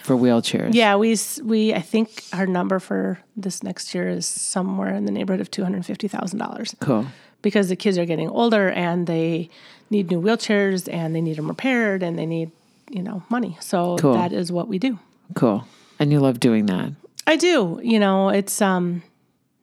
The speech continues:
Speaker 2: it's great to work with the kids. I actually had a, a Facebook memory come up today, and it was a picture I took of a thank you card that said, "Thank you, ladies, for," it was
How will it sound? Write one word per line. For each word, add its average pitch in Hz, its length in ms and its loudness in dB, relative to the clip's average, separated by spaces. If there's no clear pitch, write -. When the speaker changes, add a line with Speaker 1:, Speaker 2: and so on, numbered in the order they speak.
Speaker 2:
it's - 140 -2
great 233 280 2
to 233 100 0
work 202 160 0
with 196 120 -4
the 185 80 -10
kids. 220 260 -2
I 202 60 4
actually 208 300 0
had 202 40 2
a, 180 80 -2
a 202 60 -4
Facebook 175 420 -4
memory 190 260 0
come 196 200 -2
up 196 120 -4
today, 240 460 -2
and 196 320 -4
it 196 200 -2
was 190 400 0
a 208 80 -6
picture 320 260 -2
I 247 40 2
took - 220 -2
of 190 60 0
a 180 60 -2
thank 247 220 -2
you 208 60 -2
card 180 300 -2
that 175 220 -4
said, 185 340 -2
"Thank 285 220 0
you, 330 80 4
ladies, 294 340 0
for," 240 440 0
it 214 40 -2
was 202 280 0